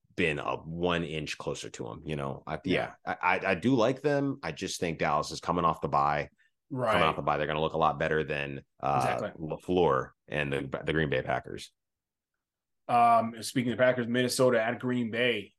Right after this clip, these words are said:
Speaker 2: Yeah, Jordan Love look, doesn't look good at all. Uh, I'm gonna, I'm gonna go with the Vikings.
Speaker 1: Been saying it all year.
Speaker 2: Yeah.
Speaker 1: I didn't give a
Speaker 2: Yeah.
Speaker 1: hoot what he was doing. Jordan Love is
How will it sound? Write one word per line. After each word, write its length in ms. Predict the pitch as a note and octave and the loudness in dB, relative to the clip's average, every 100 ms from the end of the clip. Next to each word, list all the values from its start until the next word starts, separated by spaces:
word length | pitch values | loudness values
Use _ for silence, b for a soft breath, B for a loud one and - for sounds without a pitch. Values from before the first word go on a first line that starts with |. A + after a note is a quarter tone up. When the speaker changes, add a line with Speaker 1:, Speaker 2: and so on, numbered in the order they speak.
| - | -12
Speaker 2:
Yeah, 220 | A2+ G2+ - _ A#2+ | -8 -8 -10 _ -4
Jordan 240 | A2 G2+ | -4 -2
Love 200 | F#2+ F2+ | -6 -6
look, 160 | F#2 - | -12 -10
doesn't 240 | G#2+ G2 | -10 -8
look 160 | G2 G2 | -10 -6
good 140 | G2 | -6
at 60 | F2+ | -2
all. 320 | F2+ F2+ - G#2 | -2 -2 -4 -2
Uh, 20 | G2+ G2 | -2 0
I'm 140 | A#2 | -2
gonna, 160 | A#2+ B2 | -2 2
I'm 80 | C3 | 2
gonna 100 | A#2 | 2
go 80 | A2 | -2
with 80 | |
the 60 | G2 | -2
Vikings. 540 | G2 F#2+ F#2+ - - _ _ _ _ _ _ _ _ | -4 -4 -8 -6 -6 _ _ _ _ _ _ _ _
Speaker 1:
Been 120 | A3 G#3 | 2 2
saying 440 | - D4 C#4 B3 | 2 4 6 8
it 100 | G3+ | 8
all 200 | F#3+ F#3 | 8 6
year. 400 | A2 G2 C#2 - _ - | 6 4 2 -4 _ -10
Speaker 2:
Yeah. 180 | A#2 G#2 | -4 4
Speaker 1:
I 60 | A#3+ | 6
didn't 180 | F#3+ D#3 | 6 6
give 180 | C#3 | 4
a 340 | A2 G#2 C#3 G2 | 4 4 2 0
Speaker 2:
Yeah. 100 | D#3+ | -6
Speaker 1:
hoot 560 | - - C#3 D#3+ D#4+ E3 | -6 -4 6 10 10 10
what 140 | B2+ | 8
he 180 | - B2 | 6 2
was 180 | A2 G#2 | 2 4
doing. 360 | C3 G#2+ F#2+ | 4 6 4
Jordan 320 | G2+ A#3+ F3 D3+ | 2 2 2 2
Love 200 | D#3 A#2 | 2 0
is 160 | F#2+ | -6